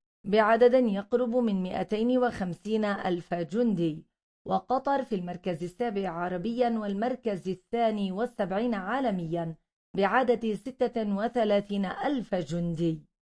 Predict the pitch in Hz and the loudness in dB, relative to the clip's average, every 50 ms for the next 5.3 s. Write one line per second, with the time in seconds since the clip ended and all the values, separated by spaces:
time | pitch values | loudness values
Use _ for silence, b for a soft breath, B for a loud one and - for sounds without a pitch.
0 | _ _ - 202 202 196 202 226 220 240 247 262 240 233 262 254 - 254 247 262 | _ _ 0 0 2 2 2 2 4 2 2 2 0 -2 -4 -4 -4 -2 0 0
1 | 254 254 254 262 254 202 254 247 - - 294 269 233 254 247 - 254 226 220 233 | 0 0 0 0 0 0 -2 -6 -4 -2 -2 -2 -2 -4 -4 -4 -2 0 2 2
2 | 233 233 202 240 226 240 247 233 233 226 226 220 220 214 202 196 202 220 220 - | 0 0 0 0 2 2 2 2 2 0 0 -2 0 0 0 -2 -2 -2 -2 -2
3 | 240 220 180 208 220 208 _ - 220 214 202 208 214 202 208 202 196 220 233 - | -2 -4 -2 -4 -10 -8 _ -4 -4 -2 -2 -2 -2 0 0 0 0 -2 -4 -4
4 | - 220 208 208 208 202 - 220 208 202 190 185 190 233 254 247 208 185 175 170 | -4 -4 -2 -2 -2 -2 -4 -4 -4 -4 -2 -2 0 0 0 0 0 0 -2 -2
5 | 160 165 170 165 156 - | -2 -2 -2 -2 -2 -6